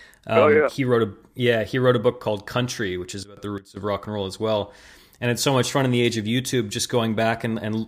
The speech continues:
Speaker 1: actually listening to the, to the songs as, as you're reading along. And one thing that's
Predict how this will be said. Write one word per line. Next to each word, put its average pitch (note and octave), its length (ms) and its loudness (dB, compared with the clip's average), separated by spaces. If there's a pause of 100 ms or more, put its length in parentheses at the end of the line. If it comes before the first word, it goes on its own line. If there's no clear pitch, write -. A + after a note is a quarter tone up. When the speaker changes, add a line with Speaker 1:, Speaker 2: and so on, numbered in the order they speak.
Speaker 1:
actually A#2 300 -2
listening A2+ 340 -4
to G2+ 100 -4
the, G2 180 -8
to - 180 -16
the A2 100 -6
songs C#3+ 380 -2
as, G2 180 -6
as A2 240 -6
you're G#2 140 -6
reading G#2 240 -6
along. G2+ 420 -6 (640)
And B2+ 140 -2
one D3+ 180 4
thing D3+ 240 0
that's - 360 -4